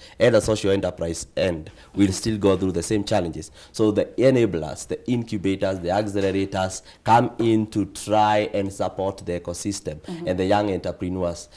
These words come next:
Speaker 1: to the point that they are able to test the ideas, they are able to pilot the ideas,
Speaker 2: Mm-hmm.
Speaker 1: they are able to make a case, be able even to face out with the venture funds and such that comes in in the growth stage.
Speaker 2: Mm-hmm. So, how do we increase incubation hubs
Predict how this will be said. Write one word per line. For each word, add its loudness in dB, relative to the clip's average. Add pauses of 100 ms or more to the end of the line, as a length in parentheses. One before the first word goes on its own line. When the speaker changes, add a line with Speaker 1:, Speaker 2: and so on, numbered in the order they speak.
(140)
Speaker 1:
to -2
the 2
point 2
that 0
they 0
are 2
able -2
to -12
test -2
the 2
ideas, -2
they -4
are 0
able 0
to -10
pilot 0
the -2
ideas, -4
Speaker 2:
Mm-hmm. -10
Speaker 1:
they 6
are 6
able 4
to -6
make 0
a 0
case, -4
be 2
able 2
even 0
to -10
face -6
out -6
with -8 (360)
the 0
venture 0
funds -6
and -10
such -8
that -12
comes -6
in -8
in -10
the -12
growth -12
stage. -18
Speaker 2:
Mm-hmm. -6 (340)
So, 0 (1120)
how 4
do 0
we -2
increase -8
incubation -6
hubs -6